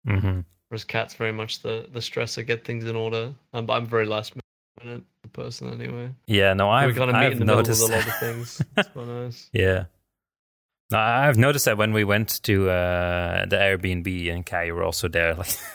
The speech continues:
Speaker 1: Like, we had to, like, move out at a certain moment, and everyone's like, "Ah, just relax, you know, we'll take our time in the morning, it's fine." And then, uh, I don't, wait, I don't think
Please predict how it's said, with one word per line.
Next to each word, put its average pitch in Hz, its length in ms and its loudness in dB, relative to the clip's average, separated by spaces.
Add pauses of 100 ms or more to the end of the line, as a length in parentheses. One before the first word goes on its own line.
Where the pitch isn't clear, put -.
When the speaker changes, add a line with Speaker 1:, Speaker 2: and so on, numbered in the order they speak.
(240)
Speaker 1:
Like, - 120 -10
we 185 80 4
had 233 100 2
to, 208 80 4
like, 147 160 4
move 131 320 6
out 127 240 4
at 120 100 2
a 127 60 4
certain 117 320 4
moment, 117 480 4
and 101 80 2
everyone's 113 220 2
like, 107 120 2
"Ah, 190 300 4
just 220 180 0
relax, 127 680 4
you 139 40 0
know, 127 160 4
we'll 147 120 2
take - 260 -2
our 131 80 4
time 127 440 2
in 127 80 2
the 120 60 4
morning, 123 400 4
it's 110 160 0
fine." 117 380 2 (400)
And 107 120 4
then, 107 240 4
uh, 98 380 4
I 135 60 -2
don't, - 180 -8
wait, 107 240 -6
I 101 60 -4
don't 208 180 0
think - 240 -6